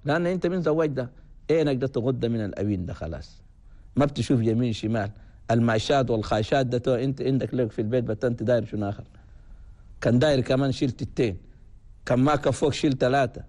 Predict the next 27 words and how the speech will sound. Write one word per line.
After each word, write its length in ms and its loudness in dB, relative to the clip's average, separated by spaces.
كان 140 2
ما 180 4
كفوك 380 0
شيل 200 0
أربعة، 440 -2
خلاص 480 -2
مثنى 580 2
وثلاث 840 2
ورباع، 600 0
بدل 340 0
أنت 220 0
عندك 340 0
وادي 240 2
حلال 360 0
وتمشي 520 0
تسي 340 -2
حرام. 360 0
ده 80 2
يا 40 4
ناس 200 0
اتقوا 320 -4
الله، 160 0
ده 120 -2
ما 120 4
يجي 180 -2
كلام 300 -4
سيد. 260 -10